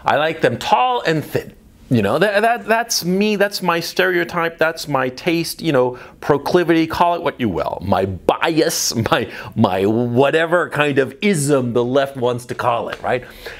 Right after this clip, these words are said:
I like 'em thin and I like 'em tall. And I've dated girls who are, like, six feet. I've dated a couple who were taller than me.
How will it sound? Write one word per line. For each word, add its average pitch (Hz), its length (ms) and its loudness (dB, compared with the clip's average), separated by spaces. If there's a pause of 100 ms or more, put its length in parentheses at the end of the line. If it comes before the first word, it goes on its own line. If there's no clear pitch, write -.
(140)
I 135 100 4
like 196 200 0
'em 151 140 2
thin 285 500 0
and 131 80 2
I 131 60 2
like 135 180 -2
'em 110 180 0
tall. - 480 -4 (360)
And 123 400 0
I've 120 200 0
dated 131 300 2
girls 113 560 2
who 104 200 0
are, 92 200 0
like, 92 560 -6
six - 340 -2
feet. 214 440 -2
I've 113 180 0
dated 147 300 2
a 165 40 -2
couple 208 520 0
who 123 160 0
were 104 240 2
taller 143 440 -2
than 202 220 -2
me. 262 300 -2